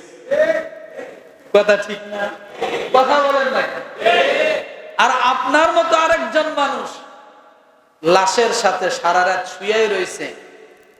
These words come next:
পরের দিন সকালবেলা এটাকে বুক ফাড়বে, চাক করবে, এগুলা সবকিছু আলাদা আলাদা করবে, মাথার খুলি আলাদা করবে, কলিজা ফেফড়া সব আলাদা করবে।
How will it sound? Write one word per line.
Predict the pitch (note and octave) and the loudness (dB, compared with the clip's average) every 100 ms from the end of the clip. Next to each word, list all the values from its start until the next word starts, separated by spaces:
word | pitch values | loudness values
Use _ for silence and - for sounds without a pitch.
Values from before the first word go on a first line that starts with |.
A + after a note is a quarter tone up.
| _ | _
পরের | F3+ F#3 F#3 | 2 2 2
দিন | F3+ - | 0 -2
সকালবেলা | - E3+ F#3+ F3 E3 E3 E3 | 0 2 4 2 2 2 2
এটাকে | E3 E3 - D3+ - - - - | 0 -4 -4 -6 -8 -16 -20 -6
বুক | F#3+ F#3+ - | -4 -4 0
ফাড়বে, | F3 E3 E3 E3 - | 2 2 2 0 2
চাক | F3+ E3+ - | 0 0 0
করবে, | E3+ E3 D#3 C#3 - - - - | 0 0 -2 -4 -6 -18 -20 0
এগুলা | E3+ E3 D#3+ | 2 4 2
সবকিছু | D#3 E3+ D#3+ - D3+ E3 C#3 - - - - | 2 0 -2 -6 -8 -8 -8 -10 -20 -20 -2
আলাদা | D#3+ D#3+ D#3 | 2 2 2
আলাদা | D3+ D3+ D3+ | 2 4 2
করবে, | C#3+ D3 C#3 C3 B2 - - | 2 0 0 -2 -6 -12 -6
মাথার | D#3 D#3 E3 D#3 - | 0 2 4 0 2
খুলি | F#3 G3+ | 2 4
আলাদা | E3 E3 D#3+ | 2 2 -2
করবে, | - D3+ D3+ D3 | -2 -4 -2 -2
কলিজা | - G3 F#3+ F3 E3+ | 0 0 0 -2 -2
ফেফড়া | F3+ - E3 D3 - - - - - - | -2 -2 -2 -2 -6 -14 -20 -20 -20 -4
সব | - F3+ | 0 4
আলাদা | E3+ E3+ E3+ | 4 2 2
করবে। | D#3+ D#3 D3 C3+ | 2 2 0 -4